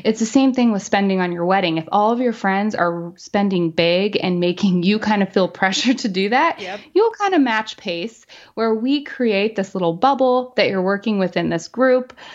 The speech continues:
Speaker 1: um, on our calls and everything with all these other awesome couples who are also really budget-minded. They're trying to save to buy a house. They're
Speaker 2: Mm.
Speaker 1: making sure they're keeping everything lined up. And it just helps everybody do better.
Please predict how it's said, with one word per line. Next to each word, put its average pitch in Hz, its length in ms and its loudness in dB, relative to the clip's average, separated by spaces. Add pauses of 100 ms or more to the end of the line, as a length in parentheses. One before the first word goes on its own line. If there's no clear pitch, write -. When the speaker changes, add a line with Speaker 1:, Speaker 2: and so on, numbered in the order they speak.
(200)
Speaker 1:
um, 170 520 0
on 196 100 2
our 180 100 2
calls 208 380 2
and 214 80 -2
everything 202 320 0
with 185 160 0
all 190 140 4
these 196 140 0
other 185 280 2
awesome 196 320 2
couples 196 460 -2
who 185 100 -2
are 175 140 0
also 185 320 0
really 247 240 0
budget-minded. 208 840 0
They're 170 140 2
trying 190 540 0
to 190 140 -4
save 190 460 0
to 196 100 -4
buy 202 160 2
a 208 80 0
house. 196 640 0
They're 180 160 -6
Speaker 2:
Mm. 170 40 -6
Speaker 1:
making 196 300 -6
sure 190 220 -6
they're 190 160 0
keeping 208 440 -2
everything 208 380 0
lined 208 300 0
up. 190 360 0 (460)
And 185 480 0
it 185 140 -4
just - 420 -4 (100)
helps - 720 -4
everybody 180 500 0
do 165 140 -4
better. - 400 -6